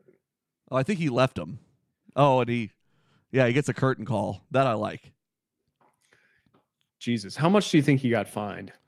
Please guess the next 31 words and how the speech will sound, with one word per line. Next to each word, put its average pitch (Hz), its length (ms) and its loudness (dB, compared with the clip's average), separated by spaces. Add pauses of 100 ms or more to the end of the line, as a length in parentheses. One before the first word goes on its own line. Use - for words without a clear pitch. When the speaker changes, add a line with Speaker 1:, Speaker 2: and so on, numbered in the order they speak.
(580)
Speaker 1:
Probably 196 260 4
not 123 220 2
as 123 120 -6
much 147 200 -2
<laughs> - 0 -
as 131 160 -6
you 147 80 2
probably 127 580 0
think. 127 320 -8 (320)
I 185 100 4
feel - 180 2
Speaker 2:
It's - 60 4
Speaker 1:
like - 80 4
Speaker 2:
a - 40 6
Speaker 1:
I 120 140 2
Speaker 2:
minor 110 140 -8
league 98 200 -10
game. 95 300 -12 (100)
Speaker 1:
Yeah, 208 200 2
and 196 80 2
I 196 60 2
feel 262 180 -4
like 339 140 -6
I 269 80 -4
looked 220 320 -4
into 220 360 -2
it 247 160 -6
one, 233 220 -8 (200)
like, 190 180 -6
one 214 180 -4
time 226 400 -6